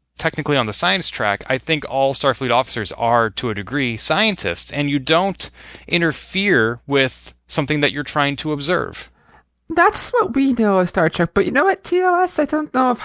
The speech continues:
Speaker 2: Kirk was always that, uh, careful either.
Speaker 1: That's true. Maybe I'm just thinking the fact that she is number one, and on T O S, number one was Spock, who was the science officer, whereas here,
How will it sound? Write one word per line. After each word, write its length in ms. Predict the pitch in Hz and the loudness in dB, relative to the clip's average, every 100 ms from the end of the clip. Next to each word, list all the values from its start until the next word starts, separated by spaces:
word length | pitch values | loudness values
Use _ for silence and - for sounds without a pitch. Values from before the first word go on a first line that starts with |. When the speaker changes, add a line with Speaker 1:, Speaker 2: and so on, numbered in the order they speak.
| 233 | -8
Speaker 2:
Kirk 320 | - 226 220 | 0 0 0
was 140 | 196 185 | -6 0
always 520 | 202 190 185 180 - - - | 2 4 2 2 -4 -12 -4
that, 400 | 180 170 170 175 | 2 2 2 0
uh, 320 | 160 151 147 - _ _ - | -2 -2 -2 -8 _ _ -6
careful 400 | - 165 - 156 | 0 0 0 -2
either. 320 | 170 - 190 _ _ _ _ | -2 -4 -6 _ _ _ _
Speaker 1:
That's 220 | 170 156 | -2 0
true. 200 | - 135 104 | 2 0 2
Maybe 340 | 127 151 165 | 2 2 2
I'm 240 | 143 127 | 2 0
just 240 | 113 127 - | 0 0 0
thinking 280 | 127 120 117 | -2 -4 -4
the 60 | |
fact 300 | - 120 110 | -4 -4 -2
that 140 | 117 - | -2 -4
she 300 | - 127 120 | -4 0 2
is 360 | 110 101 - - | 2 -2 -4 -8
number 340 | 131 120 107 104 | -2 -2 0 -4
one, 500 | 110 131 90 85 90 | 0 0 0 -4 -6
and 280 | 113 107 107 | -2 -2 -4
on 400 | 110 101 101 95 | -4 -2 -2 -4
T 260 | - 131 | -4 0
O 120 | 107 147 | 0 2
S, 340 | 202 147 - | 0 0 0
number 260 | 127 110 107 | 0 0 0
one 380 | 104 104 101 | 0 -2 -2
was 200 | 98 95 | -4 0
Spock, 460 | - - 165 107 - | 0 2 0 0 -4
who 100 | 131 | -6
was 300 | 113 110 107 | -2 0 -2
the 160 | - 110 | -4 -2
science 420 | 120 117 123 95 | 0 0 -2 -4
officer, 360 | 85 - 98 | -8 -6 -8
whereas 400 | 95 107 101 95 | -2 -2 0 -2
here, 420 | - 147 123 107 | -4 0 0 0